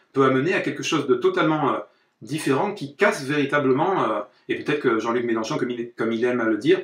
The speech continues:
sera le dernier président et peut-être même qu'il finira pas son mandat, quoi, tu vois. Alors peut-être que ça, c'est, ça, il faut le croire, hein, c'est toujours pareil, euh, il le dit, mais peut-être que quand il sera au pouvoir, il fera tout autre chose. Mais ce que je veux dire, voilà, moi je pense que il y a, par cette candidature-là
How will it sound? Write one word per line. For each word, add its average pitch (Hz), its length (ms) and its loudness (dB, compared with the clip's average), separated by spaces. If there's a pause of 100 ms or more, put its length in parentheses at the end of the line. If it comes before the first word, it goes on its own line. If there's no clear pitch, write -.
(120)
sera 143 280 4
le 127 80 6
dernier 139 280 2
président 127 420 2
et 127 100 0
peut-être 135 220 0
même 160 140 -2
qu'il - 120 -12
finira 123 440 0
pas 175 100 0
son 139 140 -2
mandat, 165 340 2
quoi, - 100 -6
tu - 120 -6
vois. - 180 -4 (400)
Alors 117 160 0
peut-être 143 160 4
que 131 60 0
ça, 147 140 0
c'est, 104 420 -2 (300)
ça, 131 120 -4
il 113 60 0
faut 117 140 -4
le 123 100 0
croire, 127 280 8
hein, 131 140 0
c'est 104 120 -8
toujours 104 200 -8
pareil, 131 280 2
euh, - 200 -6 (180)
il 101 100 -12
le 104 100 -6
dit, 143 180 -2
mais 98 400 -6 (240)
peut-être 117 140 -6
que - 60 -6
quand 120 120 -2
il - 100 -8
sera - 140 -6
au 98 60 -4
pouvoir, 113 360 0
il 101 80 -6
fera - 400 -2 (280)
tout 135 180 -4
autre 135 160 -2
chose. 127 260 -2 (160)
Mais 113 80 -4
ce - 80 -8
que 135 80 2
je 120 60 -2
veux 131 60 2
dire, 170 100 4
voilà, 139 180 4
moi 135 160 2
je 143 100 0
pense 127 380 2
que 180 320 2 (300)
il 117 60 -6
y 127 60 4
a, 135 220 0 (460)
par 165 120 6
cette 175 180 -2
candidature-là 135 840 2